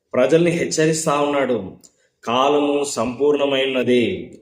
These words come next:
పరలోక రాజ్యము సమీపించింది, మీరు మారు మనసు పొందండి, పశ్చాత్తాపడండి, మీ పాపాలు ఒప్పుకోండి,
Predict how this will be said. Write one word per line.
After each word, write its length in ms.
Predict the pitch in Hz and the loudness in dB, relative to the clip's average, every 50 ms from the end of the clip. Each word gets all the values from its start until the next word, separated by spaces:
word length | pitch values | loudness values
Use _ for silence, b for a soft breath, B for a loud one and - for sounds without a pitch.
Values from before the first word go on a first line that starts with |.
| _ - | _ -4
పరలోక 480 | 107 117 123 131 135 139 139 135 139 | 0 0 2 4 4 4 4 4 4
రాజ్యము 640 | 135 131 127 127 127 113 113 127 123 127 127 127 127 | 2 2 2 2 2 2 0 -2 -2 -2 -2 -4 -4
సమీపించింది, 1200 | 123 - 107 101 110 120 127 107 - 123 117 113 - 113 110 110 107 110 110 101 90 - - b b b b b b b b b 110 | -6 -6 -8 -6 -4 -4 -4 -4 -4 -6 -6 -4 -4 -4 -4 -2 -2 -2 -2 -2 -4 -8 -12 b b b b b b b b b -2
మీరు 160 | - 120 113 | 0 0 2
మారు 360 | 107 104 - 101 107 127 143 | 0 0 -2 0 0 0 -2
మనసు 340 | 143 143 143 143 143 - 160 | -2 -2 -2 -2 -4 -4 -6
పొందండి, 760 | 135 127 127 127 123 120 120 117 113 117 113 104 98 87 90 104 104 | -2 0 0 0 0 0 -2 -2 -2 -2 -2 -2 -4 -6 -10 -12 -12
పశ్చాత్తాపడండి, 1300 | 101 - - - 131 135 143 135 139 135 131 123 - 120 117 117 113 113 113 113 107 101 95 - - 104 | -12 -10 -8 -4 -4 -4 -2 -2 0 0 0 0 0 0 0 0 0 0 0 0 0 -2 -4 -4 -6 -6
మీ 80 | 110 | -6
పాపాలు 560 | 107 - 107 101 107 123 123 139 139 139 131 | -6 -4 -4 -2 0 0 2 2 2 4 4
ఒప్పుకోండి, 920 | 123 117 110 95 - - - 120 120 117 113 110 110 104 - 87 85 - | 2 2 0 -2 -4 -4 -2 -2 0 0 -2 -2 -4 -4 -4 -8 -10 -14